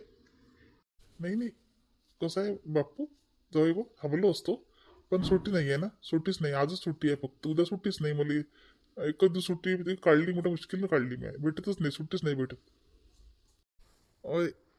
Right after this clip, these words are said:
सुट्टीच नाही आहे. हम्म, काय आता एक दिवस हे काय नाही म्हणते का मला सुट्टी द्यायचं? नाही ना लेकाचा, सुट्टी देत नाही तू, त्याच्यानंच तर एवढा घोर आहे. आणि ते आपल्या गजाननच्या शाळा चालू झाल्या,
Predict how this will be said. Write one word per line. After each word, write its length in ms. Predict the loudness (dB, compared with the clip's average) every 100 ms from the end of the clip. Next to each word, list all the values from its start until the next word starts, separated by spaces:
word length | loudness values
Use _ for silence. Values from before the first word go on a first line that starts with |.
| -4
सुट्टीच 240 | -4 0
नाही 180 | 2 2
आहे. 120 | 2 -2 _ _ _ _ _ _ -10
हम्म, 260 | -4 -2 -2 -6 -14 -8
काय 260 | -2 0 0
आता 160 | 2
एक 160 | 2 2
दिवस 400 | 0 0 -2 -10 -10
हे 460 | -2 0 0 -2 -6 _ _ _ _ -2
काय 140 | 0
नाही 160 | 2 4
म्हणते 280 | 2 0 0
का 100 | 0
मला 240 | 2 0
सुट्टी 260 | -2 -2 0
द्यायचं? 280 | 2 0 -6 _ _ _ _ _ _ _ -20 _ _ _ -10
नाही 220 | 0 2
ना 80 | 2
लेकाचा, 520 | 2 0 -2 -4 -8
सुट्टी 340 | -8 -6 -2 0
देत 240 | 0 0
नाही 140 | -2 -6
तू, 100 | -10 _ _ _ _ _
त्याच्यानंच 380 | 0 4 4 2 0
तर 60 |
एवढा 180 | 6 6
घोर 220 | 6 4
आहे. 320 | 2 -4 -8 -4
आणि 220 | -2 0
ते 220 | 2 4
आपल्या 360 | 4 4 4 6
गजाननच्या 520 | 6 6 6 4 2 2
शाळा 240 | 4 6
चालू 180 | 6 2
झाल्या, 240 | 0 -4